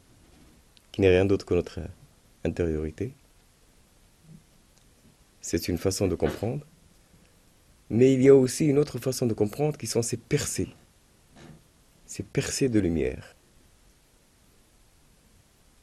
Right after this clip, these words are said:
C'est-à-dire que, au fur et à mesure qu'il y a cet, euh, mouvement par lequel on, on commence à, à voyager,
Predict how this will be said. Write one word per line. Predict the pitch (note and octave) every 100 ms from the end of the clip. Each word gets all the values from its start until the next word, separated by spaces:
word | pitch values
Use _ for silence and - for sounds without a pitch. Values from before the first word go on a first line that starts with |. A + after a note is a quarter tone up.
| _ _ _ - _ _
C'est-à-dire | - F#2+ G2 F#2+ A#2 C3+ -
que, | - F2+ D#2+ - _ _ _ _ _ _ _ _ _ _ _ _ _ -
au | F2+
fur | A#2
et | A2
à |
mesure | A2 G#2+ A#2 A#2+
qu'il | - G#2+
y | G2+
a | F#2+
cet, | - - -
euh, | D#2 E2+ G#2+ _ _ _ _ _ _ _ _ - - _
mouvement | G2 G2+ G2 G2+ B2+
par | B2+ F2+
lequel | F#2 F2+ G#2 G#2
on, | D2+ C#2 - - _ _ _ - _ -
on | F2
commence | - G2+ A2+ A2+ F2+
à, | D#2 E2 G2 - - - _ _ _ _
à | -
voyager, | E2+ G2 G#2 G2 F#2 A#2 D#3